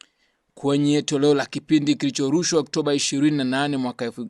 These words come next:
mbili na ishirini na nne, wiki moja kabla ya uchaguzi wa rais wa Marekani,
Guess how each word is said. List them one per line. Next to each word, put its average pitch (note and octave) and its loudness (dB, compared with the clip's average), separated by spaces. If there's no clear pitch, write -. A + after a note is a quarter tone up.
mbili C#3 0
na C#3+ -4
ishirini C3+ -4
na C3 -4
nne, D3+ -2
wiki C#3+ -4
moja F#3 2
kabla C#3 -2
ya B2+ 2
uchaguzi C3 -4
wa C3 0
rais D3+ -2
wa D3+ -2
Marekani, C3+ -2